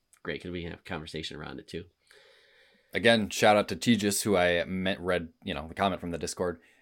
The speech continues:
Speaker 2: He's the one who actually meant or, uh, suggested the suggestions channel because he's always throwing suggestions our way in the Discord.
Speaker 1: Oh, yeah, that's right.
Speaker 2: Um,
Speaker 1: That's,
Speaker 2: which,
Speaker 1: yeah.
Speaker 2: yeah, which we've done. We've taken a couple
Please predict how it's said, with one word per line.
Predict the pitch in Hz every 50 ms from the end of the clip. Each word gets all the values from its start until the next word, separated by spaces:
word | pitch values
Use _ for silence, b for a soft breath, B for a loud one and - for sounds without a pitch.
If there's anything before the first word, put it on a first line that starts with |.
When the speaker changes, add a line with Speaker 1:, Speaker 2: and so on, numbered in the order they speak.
| b b b
Speaker 2:
He's | - 95
the | 107 113
one | 110 110
who | 110
actually | 110 110 107 - 113 107
meant | 123 143 151 147 113
or, | 113 107 104 104 101
uh, | 98 95 95 92 90 90 90
suggested | - - 110 - 107 120 151 160 - - 117 110 101 107 -
the | 101 98 110 104
suggestions | 98 - 107 92 80 101 113 131 - - - 101 95 90 85 -
channel | - - - 156 165 139 104 95 95
because | 98 - - 92 87
he's | 90 85 87
always | 92 90 90 87 -
throwing | - - 90 87 85 85
suggestions | - - 80 87 85 82 - 85 80 76
our | 78 78 78
way | 76 76 76 76 76 -
in | - 80
the | 76 76
Discord. | 71 76 73 - - - 65 65 - -
Speaker 1:
Oh, |
yeah, | 107 110 117 117
that's | 101 98 92 -
right. | 113 -
Speaker 2:
Um, | 67 65 69 67 -
Speaker 1:
That's, | - -
Speaker 2:
which, | 80 85 - - - - - 101
Speaker 1:
yeah. | 92 82 85
Speaker 2:
yeah, | 78 87 78 62 - _ _ - - -
which | - 78 - - -
we've | 76 76 76 - -
done. | 82 82 82 80 -
We've | - 85 -
taken | - 92 87 90 82
a | 80
couple | - 85 80 - 80 78 76 73 73